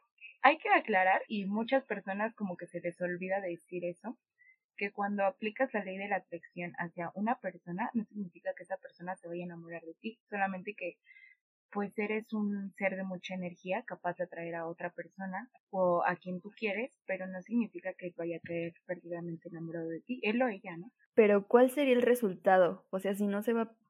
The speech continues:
Speaker 2: a enamorar locamente de ti, entonces, ¿qué? ¿Qué, qué podemos esperar de, de la ley de la atracción?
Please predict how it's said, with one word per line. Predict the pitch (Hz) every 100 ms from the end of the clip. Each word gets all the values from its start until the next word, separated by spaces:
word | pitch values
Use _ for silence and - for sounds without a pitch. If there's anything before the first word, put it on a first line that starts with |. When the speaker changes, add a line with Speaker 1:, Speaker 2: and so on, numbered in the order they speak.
| _
Speaker 2:
a | 214 208 196 180 -
enamorar | 190 185 185 185 208
locamente | 214 202 190 190
de | 196
ti, | 180 214
entonces, | 214 190 196 196 -
¿qué? | 175 170 _ _ _
¿Qué, | - 220 220
qué | -
podemos | 233 233 226 247
esperar | 190 - 170 175 180
de, | 185 175 -
de | 190
la | 180
ley | 175 180
de | 185
la | 180
atracción? | - 170 - 233